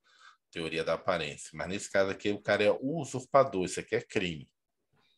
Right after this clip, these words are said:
É um crime. A assertiva está incorreta, pois o ato praticado por aquele que nem mesmo é o agente público, o usurpador da função pública, é considerado inexistente.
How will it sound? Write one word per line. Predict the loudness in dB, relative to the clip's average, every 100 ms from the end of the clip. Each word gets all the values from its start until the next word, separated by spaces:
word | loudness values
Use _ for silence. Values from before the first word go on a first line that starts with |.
| _ _ _ _ _ _ _ _ _ _ -14
É |
um | -12
crime. | -12 -14 -14
A | -12
assertiva | -8 -8 -8 -8
está | -4 -4
incorreta, | -4 -4 -2 -2 -4 -10
pois | -8 -6
o | -4
ato | -4 -4
praticado | -6 -4 -6 -4
por |
aquele | -6 -6 -10
que | -10 -8
nem | -4 -2 -2
mesmo | -2 -2 -2
é |
o | -2
agente | -2 -8 -10
público, | -8 -8 -8 -12
o |
usurpador | -8 -4 -2 -4
da |
função | -6 -14 -14
pública, | -12 -12 -8
é |
considerado | -10 -8 -2 -2 -2 -4
inexistente. | -6 -6 -6 -8 -8 -10 -12 -20